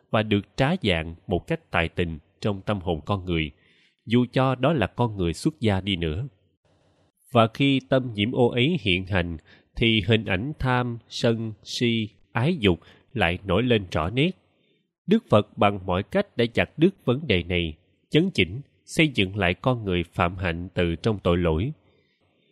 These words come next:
Giới luật của Đức Phật ra đời là thế đó. Đâu phải thời Phật, mà bất cứ thời đại nào, nếu biết y chỉ, biết lắng nghe giáo pháp của Đức Phật, lắng nghe sự quở trách của tâm hồn, thì chính tâm hồn ấy trở thành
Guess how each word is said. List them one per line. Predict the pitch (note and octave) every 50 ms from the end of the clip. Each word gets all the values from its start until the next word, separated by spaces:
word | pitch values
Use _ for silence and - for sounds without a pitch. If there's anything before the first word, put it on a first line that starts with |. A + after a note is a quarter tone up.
| _
Giới | - C#3 F#3 G3
luật | F3 B2+ F#3+ - _
của | - D#3
Đức | E3+ A3 A3 -
Phật | _ - G2+ F#2+ - _
ra | - B2 A#2+ A2+
đời | F#2+ F#2 F2 F2 F2
là | E2+ F2 E2+ E2 D#2+ - -
thế | A2+ A#2 C#3
đó. | B2+ A2 G2+ A#2+ D3+ D#3+ C#3+ - _ _ _ _ _ _ _ -
Đâu | C#3+ D3+ D#3+
phải | - - G#2+ B2
thời | C3+ - G#2 G2+ F2+ F2
Phật, | - - F2+ E2+ - _ _ _ _ _ _ _
mà | - G#2 G2 F#2+ F#2 F#2
bất | F#2+ C3+ E3+ - -
cứ | - E3+ F#3+ A3 -
thời | - A2 F#2 F#2
đại | F2+ F2 F2 F#2+ G2
nào, | G2 F2+ E2+ E2+ E2+ E2 E2+ - _ _ _
nếu | - A#2+ C#3 D#3+
biết | D#3 F#3+ G#3 - _
y | - B2+ B2 A2+ A2
chỉ, | - F#2+ F2 D#2+ E2 C3+ D3 - _ _ _ -
biết | D#3 G3 F#3+ - -
lắng | B2+ B2 D#3 E3+
nghe | D3 A#2+ A2 G#2+
giáo | G#2 G#2 A2 A2 C3+
pháp | C#3 - - D#3 F#3 F#3+ - -
của | A2+ A2
Đức | C3+ E3 F3 -
Phật, | - G2 E2+ D#2+ - _ _ _ _ _ _ _ _ _
lắng | - C3 C3+ D#3 F#3+
nghe | F3+ C#3+ C3 B2 A#2+
sự | - - - G2 F#2 -
quở | G2+ F2 G2 A#2
trách | - E3+ - -
của | - D3
tâm | - - A#2+ A2+ G2+
hồn, | F2 F2 E2 E2 D#2 D2+ - _ _ _ _ _ _
thì | - B2+ A#2+ A2+
chính | - - C#3+ F3 G#3 G#3
tâm | - B2+ A#2
hồn | G#2+ G2+ F2+ E2+ -
ấy | - G#2+ A#2+ E3 F#3 -
trở | - F#2 G2+
thành | - - F#2+ E2 D#2